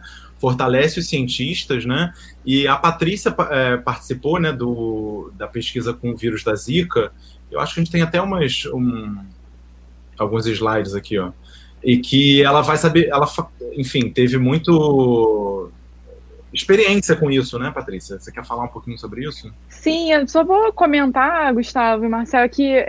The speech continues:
Speaker 2: é, realmente essa experiência de redes, né, que é o último slide, é só pra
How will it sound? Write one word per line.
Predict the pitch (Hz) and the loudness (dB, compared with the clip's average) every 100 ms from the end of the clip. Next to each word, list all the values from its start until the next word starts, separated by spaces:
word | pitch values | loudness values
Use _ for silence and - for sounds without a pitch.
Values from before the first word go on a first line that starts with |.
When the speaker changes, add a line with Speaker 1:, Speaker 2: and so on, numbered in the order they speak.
| - | -2
Speaker 2:
é, | 220 233 226 226 214 208 - | -2 0 2 2 2 -2 -4
realmente | 226 330 320 339 - | -4 -2 -2 -2 -4
essa | 302 302 | -2 -2
experiência | 269 - 294 294 247 277 294 - 226 | -2 0 0 2 2 0 -4 -2 -2
de | 208 247 240 240 | 0 0 0 0
redes, | 202 233 285 285 208 220 | 0 4 6 6 2 2
né, | 240 | 0
que | 240 | 0
é | 254 | -2
o | |
último | 262 302 - 320 | 0 0 0 -4
slide, | 262 220 208 202 | -2 0 0 0
é | 220 | -2
só | 302 | -2
pra | 403 | 0